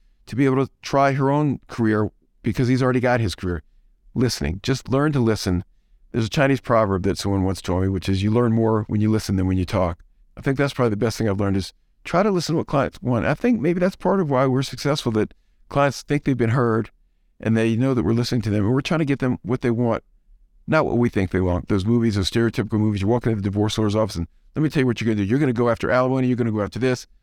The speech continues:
That's not what the client's hiring you for. They're hiring you to listen and help them get something. Peace of mind, freedom, independence. Sometimes it's money.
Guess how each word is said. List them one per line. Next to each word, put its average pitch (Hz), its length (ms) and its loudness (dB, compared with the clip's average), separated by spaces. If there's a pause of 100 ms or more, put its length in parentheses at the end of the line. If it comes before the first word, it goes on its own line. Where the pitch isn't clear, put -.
(100)
That's 185 200 0
not 233 80 2
what 226 80 0
the 180 80 -6
client's 139 260 0
hiring 131 220 2
you 135 80 -2
for. 156 180 -2
They're - 160 0
hiring 180 320 0
you 165 80 0
to 143 60 0
listen 135 440 -2 (360)
and 123 100 -2
help 147 140 0
them 135 120 2
get 127 300 -2
something. 104 540 -4 (640)
Peace 131 240 -2
of 113 80 0
mind, 110 360 2
freedom, 117 360 2
independence. 110 680 -2 (440)
Sometimes 156 360 0
it's 135 140 -8
money. 107 340 0